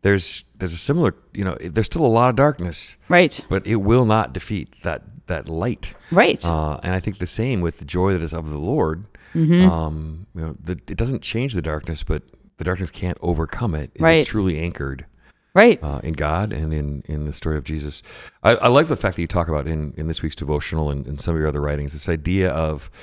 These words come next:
Speaker 1: you know, it's kind of twofold. Uh, joy is both being able to receive and experience joy, uh, but then also able to kind of choose or cultivate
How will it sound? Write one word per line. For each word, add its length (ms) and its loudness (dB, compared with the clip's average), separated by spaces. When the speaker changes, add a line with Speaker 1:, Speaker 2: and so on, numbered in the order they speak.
Speaker 1:
you 80 -2
know, 40 2
it's 80 -4
kind 160 0
of 80 -4
twofold. 720 -2
Uh, 240 -6
joy 400 2
is 160 -2
both 460 -2
being 140 4
able 160 2
to 140 0
receive 460 -2
and 80 -2
experience 760 0
joy, 560 2
uh, 300 -2
but 160 0
then 240 0
also 280 -2
able 220 0
to 100 -4
kind 180 -2
of 120 -6
choose 520 0
or 60 -4
cultivate 840 -4